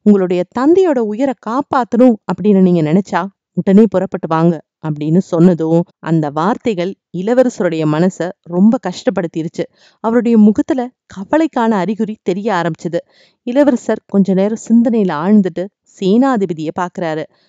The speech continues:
"தளபதி, உங்களுடைய யோசனை என்ன?" கொஞ்ச நாளைக்கு முன்னாடி முதன் மந்திரி அனிருத்த பிரம்மராயர் வந்திருந்தாரு.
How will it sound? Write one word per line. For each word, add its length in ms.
"தளபதி, 540
உங்களுடைய 460
யோசனை 540
என்ன?" 340
கொஞ்ச 260
நாளைக்கு 480
முன்னாடி 340
முதன் 320
மந்திரி 360
அனிருத்த 460
பிரம்மராயர் 520
வந்திருந்தாரு. 580